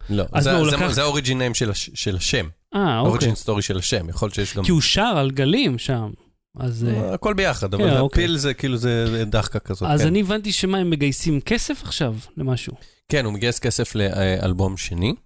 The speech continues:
Speaker 2: מהמם.
Speaker 1: או שלישי, לא זוכר, והוא ביקש שבעים אלף שקל, קיבל
Speaker 2: כן.
Speaker 1: עד עכשיו כמעט מאה, עד, עד למועד שבו אנחנו
Speaker 2: כן, ראיתי,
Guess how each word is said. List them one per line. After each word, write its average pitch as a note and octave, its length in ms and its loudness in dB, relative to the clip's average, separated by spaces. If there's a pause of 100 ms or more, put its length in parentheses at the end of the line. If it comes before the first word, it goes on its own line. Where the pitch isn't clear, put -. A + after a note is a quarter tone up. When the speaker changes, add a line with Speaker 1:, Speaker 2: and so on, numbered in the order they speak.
(140)
Speaker 2:
מהמם. D#3 260 4 (140)
Speaker 1:
או G2+ 120 0
שלישי, B2 400 0
לא A#2 120 -4
זוכר, D3 260 -2 (480)
והוא A2 760 0
ביקש G#2 340 0
שבעים G#2 200 0
אלף C3 160 0
שקל, G3 280 -2 (360)
קיבל A2+ 320 2
Speaker 2:
כן. F#2+ 60 -2
Speaker 1:
עד G#2 120 0
עכשיו G2 340 0
כמעט F#2 300 -4
מאה, F#2 220 2 (240)
עד, F#2 220 -4 (100)
עד G2 140 2
למועד G2 500 0
שבו F#2 200 -6
אנחנו F#2 260 -8
Speaker 2:
כן, G3+ 100 4
ראיתי, E3+ 100 2